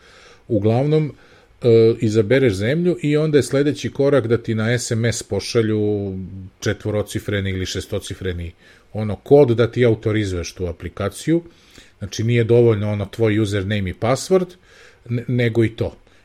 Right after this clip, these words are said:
I posle toga kucaš username i password i to je to i koristiš normalno. Šta se meni događa? Događa se da, recimo, kad odem u Sloveniju, uglavnom kad se promeni zemlja ili kad duže ne koristiš,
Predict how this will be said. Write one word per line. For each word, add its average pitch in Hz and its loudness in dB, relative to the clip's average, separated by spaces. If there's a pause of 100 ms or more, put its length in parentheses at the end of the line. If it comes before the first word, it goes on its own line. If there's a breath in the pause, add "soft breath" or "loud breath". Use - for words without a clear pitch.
(100)
I 120 -2
posle 147 4
toga 139 2
kucaš 120 -2
username 101 -4
i 85 -8
password 131 -2
i 117 0
to 127 0
je 113 -2
to 123 2
i 117 0
koristiš 110 -6
normalno. 90 -8
Šta - -2
se 135 -4
meni 123 -2
događa? 98 -4
Događa 135 -2
se 120 -10
da, 117 -6
recimo, 120 -6 (460 soft breath)
kad 117 0
odem 127 2
u 110 -2
Sloveniju, 117 -2
uglavnom 165 0
kad - 0
se 139 -4
promeni 135 -2
zemlja 131 0
ili 113 0
kad 113 -2
duže 110 2
ne 98 -4
koristiš, - -8